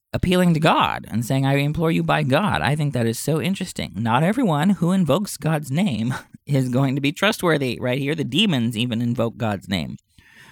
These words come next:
right? We need to think about this, uh, when people invoke God's name. Now, what is Jesus' response to that? Jesus had a very,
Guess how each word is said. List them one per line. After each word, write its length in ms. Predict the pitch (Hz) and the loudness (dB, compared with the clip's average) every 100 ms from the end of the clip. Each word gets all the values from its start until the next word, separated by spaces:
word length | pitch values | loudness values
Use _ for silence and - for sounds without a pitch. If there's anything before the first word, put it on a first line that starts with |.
| 117 | -10
right? 300 | - 117 123 - - | -4 -2 -2 -8 -10
We 60 | 117 | -4
need 160 | 151 156 | -2 -2
to 60 | |
think 180 | 156 202 | -2 -2
about 200 | 180 151 | -2 -2
this, 380 | 101 107 - - _ - _ | -4 -4 -6 -16 _ -20 _
uh, 460 | 104 107 101 95 98 - _ _ _ _ _ | -2 0 2 0 -4 -8 _ _ _ _ _
when 200 | 113 110 | -4 -2
people 300 | 143 127 131 | -2 0 0
invoke 400 | 127 127 123 76 | 0 0 0 0
God's 280 | 117 113 131 | -2 -2 -2
name. 320 | 185 92 67 - _ _ _ _ _ _ _ _ _ _ _ _ - - - 113 107 | -6 -6 -10 -20 _ _ _ _ _ _ _ _ _ _ _ _ -20 -20 -20 -18 -8
Now, 220 | 123 135 131 | 0 2 2
what 360 | - 139 185 | 0 2 4
is 140 | 240 180 | 4 0
Jesus' 580 | 180 185 175 165 151 | -2 0 -2 -2 -6
response 580 | 135 - - 220 254 254 | -6 -8 -2 0 0 -2
to 80 | 143 | -4
that? 220 | 117 80 | -4 -4
Jesus 440 | - 131 196 180 - | -4 -4 -4 -6 -8
had 140 | 139 | -8
a 60 | 120 | -6
very, 440 | 123 120 123 - | -4 -4 -4 -8